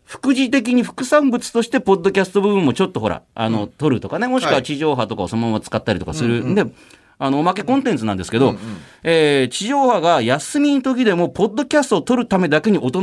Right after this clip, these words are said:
Speaker 1: が集まってくるっていう、こう、
Speaker 2: 素晴らしい。
Speaker 1: 素晴らしいですよ、これね。
Speaker 2: いや、逆にこういう時にそういうテストマーケしたいんですよね。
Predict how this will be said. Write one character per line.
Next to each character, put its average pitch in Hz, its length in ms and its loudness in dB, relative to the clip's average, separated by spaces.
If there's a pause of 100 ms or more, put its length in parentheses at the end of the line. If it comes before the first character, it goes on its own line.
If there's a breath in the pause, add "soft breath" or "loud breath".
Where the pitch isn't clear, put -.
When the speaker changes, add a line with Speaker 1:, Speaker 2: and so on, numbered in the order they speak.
Speaker 1:
が 143 160 2
集 175 80 -4
ま 170 80 0
っ - 20 -18
て - 80 -10
く 90 100 -12
る 85 60 -14
っ 82 40 -12
て - 220 -6
い 135 60 2
う、 - 60 -2
こ - 120 -4
う、 95 40 -2
Speaker 2:
素 95 260 -10
晴 170 80 -2
ら 165 80 -4
し 156 80 -10
い。 107 120 -8 (140)
Speaker 1:
素 - 140 -8
晴 175 80 2
ら 160 80 2
し 139 100 -4
い 123 40 0
で 90 60 -6
す 85 60 -14
よ、 85 60 -14
こ - 60 -12
れ 190 60 -4
ね。 139 60 -6
Speaker 2:
い - 40 0
や、 294 60 2
逆 311 100 -2
に 302 120 -6
こ 262 140 -2
う 285 40 -2
い - 20 -2
う - 20 -2
時 277 200 -2
に 135 120 0
そ 127 140 0
う 117 40 6
い 110 280 4
う 95 60 -4
テ 170 140 -2
ス - 120 -6
ト 180 100 0
マ 175 140 2
ー 156 60 0
ケ 87 120 -10
し - 80 -10
た - 80 -8
い 78 60 -8
ん - 20 -14
で - 60 -18
す - 80 -16
よ 82 80 -10
ね。 151 120 -6